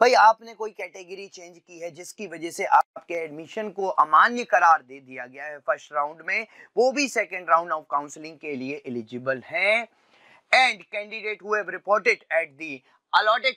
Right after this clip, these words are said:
college, जो अलॉटेड कॉलेज में कैंडिडेट रिपोर्ट कर चुके हैं, लेकिन, लेकिन उन्होंने जो है अपग्रेडेशन के लिए फिल किया था,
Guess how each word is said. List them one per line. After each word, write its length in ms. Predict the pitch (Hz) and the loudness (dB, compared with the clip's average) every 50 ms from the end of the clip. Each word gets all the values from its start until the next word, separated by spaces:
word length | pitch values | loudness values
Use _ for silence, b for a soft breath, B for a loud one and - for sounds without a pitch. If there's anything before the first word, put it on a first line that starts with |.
| - - | -4 -2
college, 260 | 190 180 180 175 170 151 | 0 0 0 0 -4 -10
जो 160 | 135 247 277 | -6 -2 0
अलॉटेड 520 | - - 220 233 240 247 - 277 262 208 | 2 4 4 4 4 2 2 -2 -10 -4
कॉलेज 360 | - 240 240 233 233 226 - | 2 2 2 2 2 -4 -10
में 140 | 214 233 220 | -12 -18 -16
कैंडिडेट 500 | - 202 202 208 202 220 190 226 214 - | -16 -16 -18 -16 -14 -10 -10 -10 -10 -8
रिपोर्ट 380 | 208 208 - - 226 226 214 _ | -10 -12 -10 -10 -10 -10 -10 _
कर 260 | _ - 262 254 240 | _ 4 4 4 2
चुके 360 | - - 254 208 - 233 226 | 0 -14 -20 -16 -12 -12 -12
हैं, 400 | 226 208 220 226 220 196 175 175 | -10 -10 -10 -8 -8 -8 -4 2
लेकिन, 600 | 214 262 262 226 _ - 254 233 220 190 160 139 _ _ _ _ _ _ | 4 4 4 4 _ -8 -10 -10 -10 -12 -16 -20 _ _ _ _ _ _
लेकिन 440 | 196 220 247 254 254 - 240 233 226 _ - | -8 -4 -4 -4 -4 -4 -8 -12 -12 _ -14
उन्होंने 400 | 220 220 214 220 214 214 208 202 | -12 -12 -10 -10 -10 -10 -10 -10
जो 180 | 180 208 196 | -8 -6 -4
है 160 | 190 196 202 - 202 | -2 -2 0 2 0
अपग्रेडेशन 680 | 208 196 190 214 214 208 185 190 185 165 - 196 190 | 0 0 -2 -4 -4 -2 -2 -4 -4 -6 -6 -10 -8
के 160 | 156 185 175 | -4 -4 -2
लिए 160 | 170 170 175 175 | -2 -2 -4 -4
फिल 260 | - 175 156 151 143 - | -6 -12 -16 -16 -12 -4
किया 220 | 170 170 180 196 | 2 2 2 2
था, 360 | - 202 190 190 185 170 151 | 4 4 6 6 6 6 4